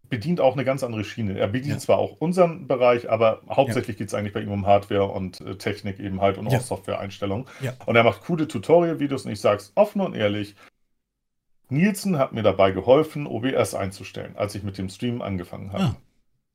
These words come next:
Speaker 1: Wäre Nielsen nicht da gewesen, hätte ich's mir sicherlich ein englisches Video angeguckt, aber es ist immer entspannter, einen Muttersprachler dabei zu, zu gucken.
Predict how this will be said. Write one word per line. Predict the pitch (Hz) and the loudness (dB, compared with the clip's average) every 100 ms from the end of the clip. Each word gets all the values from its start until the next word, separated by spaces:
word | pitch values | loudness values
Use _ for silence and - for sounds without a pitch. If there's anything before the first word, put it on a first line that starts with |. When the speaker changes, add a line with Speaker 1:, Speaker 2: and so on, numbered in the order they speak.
| _ | _
Speaker 1:
Wäre | 120 127 123 117 | 6 6 6 4
Nielsen | 107 135 147 - | 0 -2 -2 -4
nicht | 104 135 | 0 4
da | 160 | 4
gewesen, | 151 139 123 | 4 -4 -4
hätte | 104 | -6
ich's | 98 | -6
mir | 104 | -6
sicherlich | 95 98 90 92 | -4 -4 -6 -8
ein | |
englisches | 92 170 180 175 - | -6 -4 -2 -4 -8
Video | 151 143 | -4 -4
angeguckt, | 135 127 - - | -4 -6 -6 -6
aber | 113 | -6
es | 101 | -6
ist | 110 - | -8 -6
immer | 123 113 107 - - - _ _ _ _ - | 2 4 4 2 -12 -18 _ _ _ _ -10
entspannter, | 127 - 117 120 110 | -8 2 2 4 2
einen | 98 | 0
Muttersprachler | 95 95 - 95 92 98 | 0 -2 -2 -6 -4 -6
dabei | 95 92 | -4 -6
zu, | 95 107 | -8 -12
zu | 104 - | -20 -18
gucken. | 95 107 | -16 -14